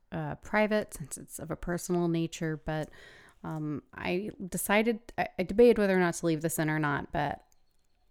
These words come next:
I think that the High Commander's, um, words of wisdom around fear, um, are really helpful. So to leave this part in, I think, helps with the context of all of that. So here we go.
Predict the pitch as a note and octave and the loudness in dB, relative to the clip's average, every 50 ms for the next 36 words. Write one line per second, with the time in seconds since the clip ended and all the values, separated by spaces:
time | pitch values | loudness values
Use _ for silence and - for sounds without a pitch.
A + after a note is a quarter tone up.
0 | _ _ - F3 F3 F3 F3 F3 E3 - _ - F3 F3 E3+ - - - _ F3 | _ _ -6 -4 -4 -4 -4 -6 -8 -4 _ 2 2 2 0 -2 -8 -20 _ -16
1 | E3 E3 E3+ F3 E3+ - G3 - - - - - - - E3+ E3 F3 E3+ - - | -4 0 2 2 2 2 0 -4 -10 -18 -20 -6 -4 -4 -2 -2 -4 -6 -4 -2
2 | F#3 F3+ F3 E3+ E3+ E3+ F3 E3 E3 D#3+ D#3+ D#3+ - - - - - - - - | 0 0 2 2 2 0 0 -2 -2 -4 -4 -6 -6 -8 -10 -12 -18 -20 -20 -20
3 | - - - - - - - - _ - - E3+ D#3+ D#3 D3+ D#3 D#3 D#3 - - | -20 -20 -20 -20 -20 -20 -20 -20 _ -12 -10 -8 -8 -6 -6 -6 -6 -6 -8 -10
4 | - - G3+ F3+ F#3+ F#3+ F#3+ F3 F#3 E3 D#3 D#3 E3 F3 E3 - - F#3 F3+ F3+ | -8 -6 0 2 4 4 4 4 2 0 0 2 2 2 2 2 4 4 6 6
5 | F3 F3 F3+ F3+ F3+ - - - - - - E3 F3 E3 D#3 D#3 D#3 D#3+ D#3 - | 4 4 2 -2 -6 -12 -20 -20 -14 -8 -4 -2 0 0 0 0 -2 -4 -6 -10
6 | _ _ - - - - - E3+ D#3+ D#3+ D#3+ D#3+ E3+ F3+ G3 G#3 - - - - | _ _ -20 -16 -14 -6 -2 -2 0 0 0 0 0 -2 -2 -6 -10 -18 -20 -18
7 | - - - F3+ F3+ F3+ F3 E3+ D#3+ - - - _ _ _ _ _ _ _ _ | -12 -8 -6 -4 -4 -4 -4 -4 -6 -6 -6 -8 _ _ _ _ _ _ _ _
8 | - G3 G3 F#3+ G3 G3 G3+ G3 F3+ E3+ G#3 G#3+ G#3+ - - G#3+ G#3+ G#3 G#3+ G#3 | 0 0 2 2 2 2 0 0 0 0 0 -2 -2 -2 -2 -2 0 0 -2 -4
9 | - - - F#3 E3+ E3+ D#3+ - - - _ _ - - - - F#3 D#3+ E3 E3+ | -4 -2 0 2 2 2 2 0 -4 -8 _ _ -20 -14 -8 -4 -2 0 0 0
10 | E3 D3+ E3 D#3+ - - - - E3+ D#3 - - D#3 D#3+ D#3 D#3+ - - - - | 0 -2 -2 -4 -4 -6 -6 -6 -6 -6 -6 -6 -6 -4 -6 -6 -8 -8 -12 -14
11 | F3 E3+ - F#3 - - - - - - - - - - - - - - - - | -10 -8 -8 -10 -8 -10 -14 -14 -14 -16 -16 -12 -12 -12 -12 -10 -10 -10 -6 -6
12 | - - - - - - - - - - - - - - - - G3 F#3+ - - | -6 -6 -6 -8 -12 -12 -12 -12 -12 -12 -12 -12 -12 -12 -12 -14 -14 -16 -16 -18
13 | - - _ - - - - - - - _ _ _ - C#3+ - - | -18 -20 _ -18 -18 -16 -16 -16 -18 -20 _ _ _ -8 -8 -8 -8